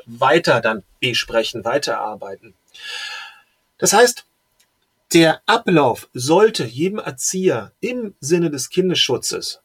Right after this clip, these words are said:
denn es ist nicht klar, was passiert. Auch das ist wieder etwas, ein kleiner, kleiner Schwenk. Was würde denn womöglich passieren, wenn der Papa ganz im Aktionismus gleich angesprochen wird,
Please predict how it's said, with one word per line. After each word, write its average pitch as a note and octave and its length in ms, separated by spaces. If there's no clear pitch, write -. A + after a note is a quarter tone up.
denn A#2+ 120
es A#2 120
ist - 200
nicht F#3+ 280
klar, D3 380
was A#2 180
passiert. - 640
Auch - 120
das C3 200
ist - 140
wieder B2 180
etwas, - 340
ein A#2 120
kleiner, A#2 340
kleiner G2 240
Schwenk. D#3 440
Was C3+ 240
würde F#3 180
denn C3 300
womöglich C#3 560
passieren, C#3 720
wenn D3+ 580
der B2 100
Papa A#2 500
ganz F3+ 280
im C#3 240
Aktionismus C#3 1040
gleich - 280
angesprochen A#2+ 640
wird, F#2 300